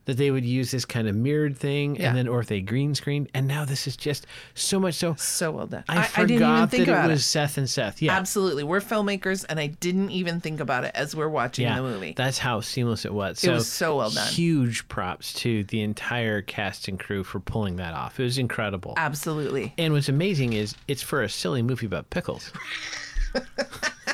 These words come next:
Speaker 2: We're not making some Oscar epic.
Speaker 1: Yeah. I, I'm looking at you, Ron Howard. Didn't you need this in Apollo thirteen or something?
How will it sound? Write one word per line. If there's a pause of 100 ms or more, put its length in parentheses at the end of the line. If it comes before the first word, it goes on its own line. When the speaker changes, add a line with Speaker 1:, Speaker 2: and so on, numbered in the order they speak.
(760)
Speaker 2:
We're
not
making
some (220)
Oscar
epic.
Speaker 1:
Yeah. (220)
I, (140)
I'm
looking
at
you,
Ron
Howard.
Didn't
you
need
this
in
Apollo
thirteen
or
something?